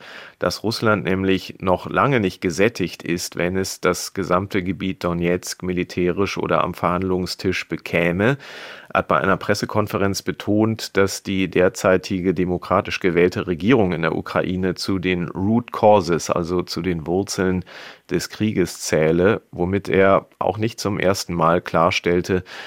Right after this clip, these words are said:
dass Russland Regime Change im Nachbarland anstrebt und eben diese Demokratie dort dem autoritär regierten Russland ein Dorn im Auge ist.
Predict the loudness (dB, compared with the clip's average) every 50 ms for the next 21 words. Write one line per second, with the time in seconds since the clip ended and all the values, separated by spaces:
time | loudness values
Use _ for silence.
0 | -16 -16 -8 -6 -6 -4 -4 -2 -2 -2 -2 -2 0 0 2 2 0 -2 -2 -2
1 | -2 0 2 2 2 2 0 -2 -2 0 -2 -2 -2 -4 -4 -4 -2 -2 -2 -2
2 | 0 0 0 2 4 4 2 2 0 -2 -2 -2 -2 -2 -4 -6 -4 -2 0 0
3 | 0 -2 -4 -8 -8 -6 -8 -6 -6 -6 -6 -4 -4 -6 -6 -4 -2 -2 -2 0
4 | 0 0 -2 -2 -4 -4 -4 -4 -2 -2 0 0 2 4 6 6 6 4 2 -2
5 | -14 -16 -20 -20 -20 -20 -20 -20 -20 _ -4 -2 0 0 -2 -2 -2 0 0 0
6 | 0 -2 -2 -2 -2 -2 -2 0 0 0 2 0 -2 -2 -2 -2 -2 -2 -4 -6
7 | -4 -4 -4 -4 -4 -4 -2 -2 -2 -2 -2 -2 -2 -2 -2 0 0 2 2 2
8 | 0 -2 -4 -6 -4 -2 -2 -2 -2 -2 -4 -4 -4 -4 -6 -6 -8 -10 -14